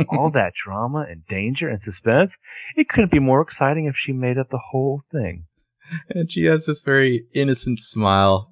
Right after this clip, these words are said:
Speaker 1: Uh, like, it's, oh, I just love the, the dripping shade on her words, you know?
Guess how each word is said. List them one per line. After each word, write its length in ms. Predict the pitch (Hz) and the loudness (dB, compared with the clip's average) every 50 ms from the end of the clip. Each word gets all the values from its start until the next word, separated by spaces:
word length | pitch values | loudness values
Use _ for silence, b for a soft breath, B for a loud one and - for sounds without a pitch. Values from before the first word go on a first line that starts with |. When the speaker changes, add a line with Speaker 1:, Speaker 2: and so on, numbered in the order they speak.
| - | -4
Speaker 1:
Uh, 100 | - 107 98 | -2 0 0
like, 180 | 95 95 95 - 113 - - - - - | 0 0 -2 -6 -12 -14 -14 -16 -16 -10
it's, 520 | - 87 101 113 110 110 - - - - - _ - | -4 0 0 0 0 -2 -6 -12 -12 -14 -16 _ 2
oh, 280 | 135 135 131 127 117 | 4 6 8 8 8
I 40 | 113 | 6
just 220 | 104 110 107 - - | 4 2 -2 -2 0
love 180 | 120 113 107 | 0 2 2
the, 300 | 107 101 95 90 90 - - _ _ | 2 2 2 2 0 -2 -8 _ _
the 100 | - 165 _ - | -16 -16 _ -10
dripping 600 | - - 131 120 - 123 113 101 92 92 95 - _ _ _ | -4 -2 -2 0 0 0 0 0 0 -2 -4 -8 _ _ _
shade 480 | - - - - 120 113 104 98 92 90 | -16 -10 -2 2 4 4 4 4 2 0
on 240 | - 98 98 98 95 | -2 -2 -2 -2 -2
her 180 | 98 98 95 | -2 -2 -2
words, 400 | 95 98 95 90 90 90 95 - | -2 0 0 0 0 -2 -4 -6
you 80 | 98 92 | -6 -6
know? 320 | 90 90 92 95 107 117 | -4 -4 -4 -4 -6 -8